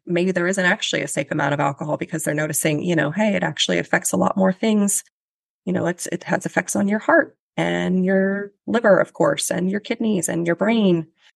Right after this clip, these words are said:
And so it's best to just abstain. So back to your question, Kate, as far as what is the exact number, I don't think there is an answer either because everyone is different.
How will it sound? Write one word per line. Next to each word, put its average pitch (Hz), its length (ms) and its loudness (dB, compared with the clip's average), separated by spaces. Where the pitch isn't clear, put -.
And 165 140 0
so 170 160 0
it's 175 120 -6
best - 260 -2
to 180 60 -8
just - 220 -4
abstain. 156 600 -2
So 151 320 2
back 226 180 0
to 226 80 -2
your 196 100 4
question, 190 320 0
Kate, 170 240 0
as 170 160 -2
far 175 140 2
as 165 120 0
what 175 200 2
is 170 160 0
the 160 220 0
exact 160 340 0
number, 160 280 0
I 160 120 0
don't 185 140 -2
think 180 160 -6
there 175 120 -6
is 160 80 -6
an 160 100 -4
answer 160 280 -2
either - 280 2
because - 300 -4
everyone 170 400 2
is 165 140 -2
different. - 340 0